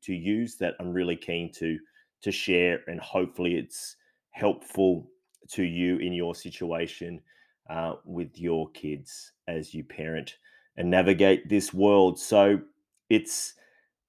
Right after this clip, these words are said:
it's natural as parents that we find ourselves in chaos, and chaos looks different in every household.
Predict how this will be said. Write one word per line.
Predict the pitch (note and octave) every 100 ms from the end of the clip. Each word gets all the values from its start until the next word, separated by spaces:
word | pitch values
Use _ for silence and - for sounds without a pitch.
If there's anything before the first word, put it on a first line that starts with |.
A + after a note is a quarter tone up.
| _ _ _ B2
it's | B2 -
natural | G#2 G2 F#2+ - - G#2+ F2+ - -
as | F#2 F2
parents | - F#2 F#2 F#2 - -
that | G2+ F2+ E2+ -
we | D#2+ G2
find | G2+ F#2 F2 F2
ourselves | E2+ - E2 E2+ E2 - -
in | E2
chaos, | - F#2 E2+ D#2 - - - - _ _ _ _ _ _ _ - _
and | F#2 F2+ -
chaos | G#2+ G#2+ G2 - - - _ _ _ _ _ _ _ G#2
looks | A2 -
different | B2 - A2
in | G2+
every | F#2+ F#2
household. | F2 E2+ - D#2+ D2 C2+